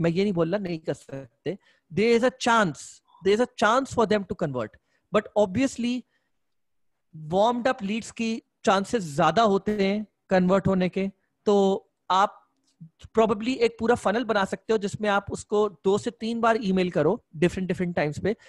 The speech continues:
पहली बार आप उसको बिल्कुल cold audience को जो है ना, आप थोड़ा सा warm up करो email के through ही। लेकिन फिर वही बात है कि email marketing में ज्यादातर लोग जो ई-कॉमर्स में जो कर रहे हैं ना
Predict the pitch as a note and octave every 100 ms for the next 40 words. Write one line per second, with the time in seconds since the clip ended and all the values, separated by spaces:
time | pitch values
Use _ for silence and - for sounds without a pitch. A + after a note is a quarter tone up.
0 | _ _ G3 G#3 A3 G#3 G#3 G3+ G3+ G3+
1 | - G3+ _ E3+ G3 - G#3+ G3+ - -
2 | G3 G3 G#3 F#3+ F3 F#3+ - F#3+ F#3 F#3
3 | F#3+ G3 F#3 F#3 D#3+ E3 G3 - F#3+ G3+
4 | - _ F3+ F#3 G3 F#3+ G3 F#3+ F#3 F#3
5 | - _ _ - G#3+ C4+ C4+ C#4 C4 C4+
6 | A#3+ A#3 B3+ C4 G#3+ A3+ B3+ A#3 A3 A#3+
7 | A#3+ A#3+ B3+ B3+ _ - - D#3 C#3+ F#3+
8 | B3 - C4+ A3+ A3+ G3+ B3 A#3+ - _
9 | _ _ - A#3+ B3+ A#3+ A#3+ A#3+ A#3+ A3
10 | G3+ D#3+ D3 F3